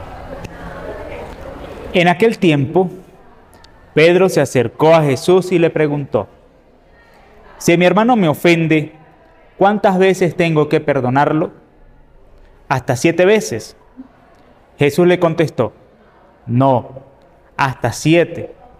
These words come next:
sino hasta setenta veces siete". Entonces le dijo Jesús: "El reino de los cielos es semejante a un rey que quiso ajustar las cuentas con sus servidores. El primero que le presentaron le debía unos millones.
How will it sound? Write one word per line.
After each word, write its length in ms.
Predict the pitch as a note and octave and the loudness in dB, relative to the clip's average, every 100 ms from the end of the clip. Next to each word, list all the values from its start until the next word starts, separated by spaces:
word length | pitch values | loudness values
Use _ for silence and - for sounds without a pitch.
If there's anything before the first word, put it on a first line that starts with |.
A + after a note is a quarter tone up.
| - - - | -20 -20 -20
sino 340 | - D#3 D#3 D#3 | -4 0 2 2
hasta 320 | C#3+ D3+ C#3 | 0 0 -2
setenta 640 | C3+ C3+ E3 F3 F3+ E3+ | 0 -2 0 0 0 2
veces 380 | C#3 C#3+ C3+ C3+ | 2 2 -2 -6
siete". 360 | - A2+ - - _ _ _ _ _ _ _ _ _ _ _ _ - | -4 -4 -6 -14 _ _ _ _ _ _ _ _ _ _ _ _ -2
Entonces 760 | F#3 F3+ G3 E3 E3+ E3+ E3 | 0 2 2 2 0 -2 -2
le 180 | C#3+ C#3 | -2 0
dijo 460 | C#3 D#3+ D3+ D#3 C#3 | 2 2 2 0 0
Jesús: 480 | D#3 D3+ A#2+ - - _ _ _ _ _ _ _ _ _ _ _ - | -2 -2 -4 -6 -20 _ _ _ _ _ _ _ _ _ _ _ -2
"El 160 | E3 | 2
reino 300 | F#3 B3+ B3+ | 4 4 4
de 80 | G#3 | 4
los 160 | E3+ D#3 | 4 4
cielos 280 | G#3 G#3+ G#3+ | 4 4 4
es 120 | G3+ | 2
semejante 560 | G3+ E3 D3+ F#3 F3 | 2 2 2 2 0
a 60 | F#3 | 0
un 120 | F3+ | 0
rey 320 | E3+ E3 E3+ E3+ | 2 4 4 0
que 200 | D#3+ - | -6 -6
quiso 300 | G3 G#3 D#3+ | -6 -2 -2
ajustar 440 | B2+ A#2+ - D#3+ | -2 -4 2 2
las 200 | D#3 B2+ | 2 -2
cuentas 460 | - E3 D#3+ D#3+ - | -2 -2 0 -4 -4
con 200 | D3+ C#3 | -8 -6
sus 160 | C#3+ | -6
servidores. 680 | C#3 C#3 C3+ D3 C3 A2+ - _ _ _ _ _ _ _ _ _ _ - | -2 0 2 2 2 -2 -12 _ _ _ _ _ _ _ _ _ _ -2
El 120 | D3 | 0
primero 420 | - D#3+ G#3 A#3+ | 0 2 4 4
que 80 | G3+ | 2
le 140 | F3 D#3+ | 2 2
presentaron 640 | D3 - C#3 D#3 G3 A3+ | -2 -4 -4 2 4 4
le 100 | F#3+ | 2
debía 380 | D3+ C#3+ F3 G3+ | 2 2 2 2
unos 180 | F#3 D#3+ | 0 -4
millones. 640 | C#3+ B2+ E3+ C3 G#2 - | -4 2 2 2 -6 -14